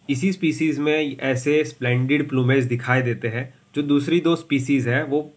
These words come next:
छोटी होती है और उनमें few sets of feathers ही होते हैं और इतना ज़्यादा अट्रैक्टिव प्लूमेज नहीं होता। मोर जो है ओमनीवरस है,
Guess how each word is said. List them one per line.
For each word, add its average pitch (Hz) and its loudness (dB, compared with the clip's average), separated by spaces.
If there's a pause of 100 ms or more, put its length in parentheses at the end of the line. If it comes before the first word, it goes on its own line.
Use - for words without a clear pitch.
(120)
छोटी 139 2
होती 156 4
है 143 -4 (320)
और 131 0
उनमें 151 0 (600)
few 175 4
sets 139 0
of 151 0
feathers 127 0
ही 139 -4
होते 120 -4
हैं 120 0
और 123 0
इतना 139 -2
ज़्यादा 131 0
अट्रैक्टिव 127 -2
प्लूमेज 131 2
नहीं 127 4
होता। 113 0 (580)
मोर 156 2
जो 170 2
है 170 -2 (240)
ओमनीवरस 147 2
है, 135 -6